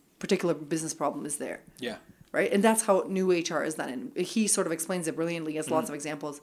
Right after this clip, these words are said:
Speaker 1: So Work Rules.
Speaker 2: So cool. Well, I'll link it in the, in the show notes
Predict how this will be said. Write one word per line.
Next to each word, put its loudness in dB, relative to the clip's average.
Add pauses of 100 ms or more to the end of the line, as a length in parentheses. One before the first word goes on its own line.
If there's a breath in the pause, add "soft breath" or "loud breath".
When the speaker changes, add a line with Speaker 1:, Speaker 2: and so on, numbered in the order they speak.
(280 loud breath)
Speaker 1:
So -2
Work 2
Rules. -2
Speaker 2:
So 0
cool. 4
Well, 4
I'll 4
link 2
it 2
in 2
the, 6
in 0
the -2
show 6
notes 4